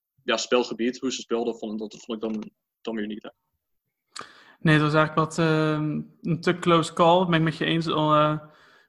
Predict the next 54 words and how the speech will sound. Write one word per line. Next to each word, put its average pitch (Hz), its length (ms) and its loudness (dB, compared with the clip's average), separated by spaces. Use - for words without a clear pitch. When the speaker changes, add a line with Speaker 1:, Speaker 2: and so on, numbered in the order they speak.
Speaker 2:
om 156 80 -4
te 147 80 -4
zeggen 151 260 4
dat 151 140 6
er 147 80 -2
één 147 180 0
club 156 180 -2
echt 147 180 -2
verdiende 143 320 -2
te - 120 -12
winnen. 135 260 -2
Ik - 80 -20
bedoel, 139 320 -4
Villa 156 180 4
had 151 120 4
een 147 80 -6
paar - 140 2
echt - 180 -6
goede 147 280 0
kansen. 147 680 -2
Sheffield 160 240 -4
Speaker 1:
Ja, 127 60 2
Speaker 2:
had - 80 2
een 156 60 -2
paar 151 100 -6
Speaker 1:
precies. 143 180 2
Speaker 2:
goede 139 180 -4
kansen. 135 400 -4
En 156 80 -2
ik 151 40 0
ben 240 160 4
ook 208 140 4
wel 180 100 8
benieuwd, 170 260 6
eigenlijk, 160 200 2
zoals 147 100 -4
jij 151 100 0
ook 151 100 -4
al 147 60 -4
zei, 147 200 4
hoe 143 100 0
die, 139 220 -4
die 143 200 -4
rol 143 200 -4
van 139 80 -14
Sander 139 280 0
Bergen 147 340 2
gaat 127 200 -6
zijn. - 200 -12
Want - 140 -12
die 151 140 -4
doet 147 120 -2
het 139 160 -10
wel... 139 340 2